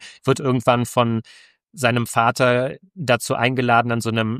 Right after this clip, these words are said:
Survival-Kurs teilzunehmen, weil man eben, ne, in die, dieser Region weiß man, man fü-, fürchtet ein bisschen den An-,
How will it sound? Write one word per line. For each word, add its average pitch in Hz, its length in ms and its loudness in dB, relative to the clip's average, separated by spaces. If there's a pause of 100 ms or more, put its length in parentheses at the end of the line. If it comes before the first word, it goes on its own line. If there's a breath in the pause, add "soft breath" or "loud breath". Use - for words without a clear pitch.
Survival-Kurs 123 1000 0
teilzunehmen, 123 760 0
weil 113 140 2
man 113 180 0
eben, 117 320 -4
ne, 139 260 0
in 135 140 -4
die, 120 160 -2
dieser 113 400 -2
Region 123 720 -2
weiß 117 220 2
man, 131 140 0
man 117 260 0
fü-, 120 300 0
fürchtet - 500 -4
ein 123 60 -2
bisschen 117 260 -4
den 117 160 0
An-, 127 280 -4